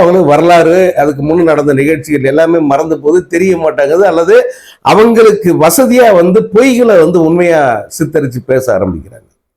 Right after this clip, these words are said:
அதுதான் இப்ப நடந்துகிட்டு இருக்கு. ஏன் WhatsApp நம்புற பசங்க அப்படின்னு எல்லாரும் சொல்றாங்களே, எதுக்காகன்னா WhatsApp-ல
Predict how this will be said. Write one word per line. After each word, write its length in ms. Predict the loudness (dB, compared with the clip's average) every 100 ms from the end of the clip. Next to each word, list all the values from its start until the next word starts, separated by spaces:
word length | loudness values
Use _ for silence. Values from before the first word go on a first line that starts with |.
| _ -8
அதுதான் 300 | -4 0 0
இப்ப 120 | 0 -2
நடந்துகிட்டு 420 | 0 0 -2 -4 -8
இருக்கு. 200 | -14 -20 _ _ _ _ -2
ஏன் 360 | 2 4 2 -2 -4 0
WhatsApp 440 | 0 0 -4 -2 -2 0
நம்புற 220 | -2 -2 -2
பசங்க 280 | -4 0 0
அப்படின்னு 300 | 0 0 0 0
எல்லாரும் 300 | 0 -2 -4
சொல்றாங்களே, 400 | -4 -4 -4 -2 0
எதுக்காகன்னா 560 | 0 0 -2 -2 -2 -2 -4 -12 _ _ _ _ -4
WhatsApp-ல 540 | -2 0 0 0 2